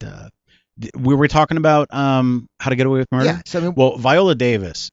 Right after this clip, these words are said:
Speaker 1: is amazing, and she does this impassioned speech that just rocks the house. And, uh, you know, to watch her work,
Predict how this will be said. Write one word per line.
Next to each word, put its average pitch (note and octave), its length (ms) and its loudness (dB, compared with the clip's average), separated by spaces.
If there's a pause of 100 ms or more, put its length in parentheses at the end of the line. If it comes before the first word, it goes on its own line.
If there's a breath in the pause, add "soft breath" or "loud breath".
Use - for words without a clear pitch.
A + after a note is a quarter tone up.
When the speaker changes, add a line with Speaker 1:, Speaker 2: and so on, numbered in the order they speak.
(100)
Speaker 1:
is G#2 380 -6 (800)
amazing, F#2+ 500 -8 (360)
and G#2+ 440 0 (120)
she C3+ 280 -4
does A#2 260 -2
this G2+ 220 -6
impassioned A2+ 720 -8
speech - 560 -6
that F#2 200 -8
just G#2 320 -8
rocks G2+ 760 -6
the F2+ 100 -14
house. - 580 -14 (580)
And, G#2 380 -4
uh, G#2 400 -8 (200)
you D3+ 120 0
know, B2+ 220 2
to B2 80 -2
watch B2 320 2
her F3+ 180 0
work, F3 380 0